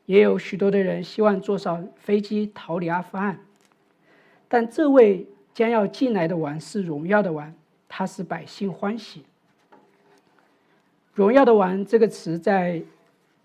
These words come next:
这几节经文中出现了五次。耶和华神是荣耀的王。圣经常用荣耀来形容神，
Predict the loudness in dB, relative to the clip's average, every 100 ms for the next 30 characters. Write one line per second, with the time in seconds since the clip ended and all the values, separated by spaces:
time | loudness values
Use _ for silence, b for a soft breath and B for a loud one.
0 | _ -4 -4 -4 -6 -2 -2 -2 -2 -2
1 | -2 -2 -8 -4 0 0 -2 -8 -12 -18
2 | -10 -8 -8 -16 _ _ _ _ b b
3 | b b b b 0 4 4 4 4 2
4 | 0 -4 -6 -8 -8 -6 -6 -4 -4 -6
5 | -10 -16 _ _ _ _ _ _ _ -8
6 | -2 -2 -2 -4 -8 -12 -2 4 4 2
7 | -6 -4 0 2 2 0 -6 -8 -8 -6
8 | -8 -12 -16 -16